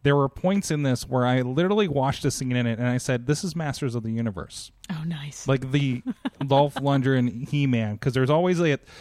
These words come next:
Speaker 1: you know, we take the movie, we take the property, instead of you having the movie in the world that the cartoon was about,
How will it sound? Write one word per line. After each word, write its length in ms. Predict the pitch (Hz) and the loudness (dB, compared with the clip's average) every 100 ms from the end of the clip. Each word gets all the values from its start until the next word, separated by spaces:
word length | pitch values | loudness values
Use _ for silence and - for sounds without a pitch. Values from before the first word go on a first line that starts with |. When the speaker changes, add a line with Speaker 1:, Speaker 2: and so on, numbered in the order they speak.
| - | -2
Speaker 1:
you 120 | 226 | 4
know, 140 | 247 196 | 6 6
we 140 | 190 | 4
take 260 | - 254 - | 2 -2 0
the 80 | |
movie, 340 | 202 185 185 175 | 2 4 6 4
we 120 | 147 | 0
take 240 | 151 180 196 | 0 -2 -2
the 80 | |
property, 580 | 160 160 156 156 139 127 | 0 2 2 2 2 2
instead 360 | 131 131 - 185 | 2 0 0 -2
of 100 | 170 | 0
you 280 | 170 147 127 | 0 0 -4
having 460 | - - 160 175 180 | -10 -6 -4 -2 0
the 60 | |
movie 540 | 147 151 151 143 131 117 _ _ _ _ _ _ - | 2 2 2 2 0 -2 _ _ _ _ _ _ -2
in 360 | 175 185 180 | 2 4 4
the 80 | 160 | 2
world 720 | 139 139 151 151 139 127 117 135 | 2 4 6 6 4 2 -4 -2
that 340 | 139 143 131 | 0 -2 -4
the 80 | 127 | -6
cartoon 520 | - 135 - 147 156 | -2 -2 0 0 2
was 140 | 165 165 | 2 2
about, 480 | 170 170 180 170 | 2 2 0 -2